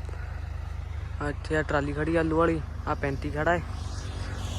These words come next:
ਬੀਜਣ ਲੱਗੇ ਹੋਏ ਆ ਆਲੂ, ਚੱਲ ਰਿਹਾ ਦੇਖੋ ਵੱਟਾ ਐਨ ਪੂਰੀਆਂ ਵਧੀਆ ਬਣ ਰਹੀਆਂ ਨੇ। ਤਿੰਨ ਕੁ ਗੇੜੇ ਆ ਗਏ। ਦੇਖੋ।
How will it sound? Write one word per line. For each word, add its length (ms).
ਬੀਜਣ 400
ਲੱਗੇ 240
ਹੋਏ 140
ਆ 80
ਆਲੂ, 220
ਚੱਲ 260
ਰਿਹਾ 140
ਦੇਖੋ 240
ਵੱਟਾ 260
ਐਨ 200
ਪੂਰੀਆਂ 320
ਵਧੀਆ 240
ਬਣ 160
ਰਹੀਆਂ 400
ਨੇ। 160
ਤਿੰਨ 240
ਕੁ 100
ਗੇੜੇ 300
ਆ 160
ਗਏ। 300
ਦੇਖੋ। 340